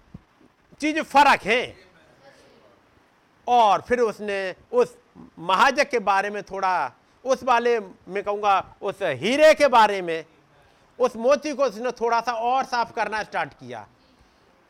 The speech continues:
तो पता लगा उसे और पढ़ने पे कि ये हमने पढ़ा तो था शालेम का राजा, लेकिन ना, एक चीज उसकी समझ में आ गई,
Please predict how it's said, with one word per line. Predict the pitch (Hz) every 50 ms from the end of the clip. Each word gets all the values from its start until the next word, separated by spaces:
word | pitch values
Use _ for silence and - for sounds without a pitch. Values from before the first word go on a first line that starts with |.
| _ _ _ _ _ _ _ _ 339
तो | 349 269
पता | - 311 - - 294 269
लगा | 247 233 233 233 247 254
उसे | 233 - 262
और | 262 254 277 302 285
पढ़ने | - 269 240 220 214 208 196
पे | - 208 208 214 202 _ _ _ _ _ _ _ _ _ _ _ -
कि | 294
ये | 285 269 262 240 262 302 320 320 320 320 302 285 269 254 226 202 175 160 156 156 151 139 120 - _ _ _ _ _ _ _ _ _ _ -
हमने | 220 254 294 320 240
पढ़ा | - - 175 160 151 151 151
तो | - - 277 -
था | - 320 302 226
शालेम | - 302 285 320 330 339 339 330 302
का | 262 285 262
राजा, | 240 226 226 214 233 220 214 202 - _ _ _ _ _ _ _ _ _ _ _ _ _ _ _ _ _ _ _ _ _ _ _ _ _ _ _ _ _ _ _ _ _ _ _ - - _ _ -
लेकिन | 220 294 302 - 330 330 311
ना, | 302 285 285 262 240 226 202 185 165 143 127 113 107 _ _ _ _ _ _ _ _ _ _ _ _ _ _ _ _ _ _ _ _ _ _ - - _ _ _ _ _ _ _
एक | 202 220 220 220
चीज | 226 240 196 208
उसकी | 202 - 233 202
समझ | 196 196 196 190
में | 190 180 160
आ | 143 139
गई, | 131 135 127 127